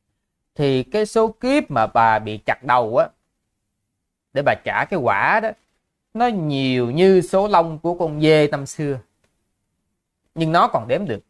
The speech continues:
Nhưng mà nếu như là một chúng sanh khác không có tạo nhiều phước như bà đó, thì cái con số đó nó sẽ kéo dài hơn rất là nhiều.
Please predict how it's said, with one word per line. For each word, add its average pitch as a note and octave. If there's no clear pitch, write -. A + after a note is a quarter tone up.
Nhưng F#3
mà B2
nếu E3+
như F3+
là D3
một A#2
chúng G#3
sanh E3
khác C#4+
không D#3
có E3
tạo G#2+
nhiều A#2
phước A3+
như C#3+
bà G2+
đó, -
thì C3+
cái E3+
con D3
số F3
đó G3
nó F#3+
sẽ G2
kéo E3
dài A2+
hơn B2+
rất B3+
là G#2
nhiều. G2+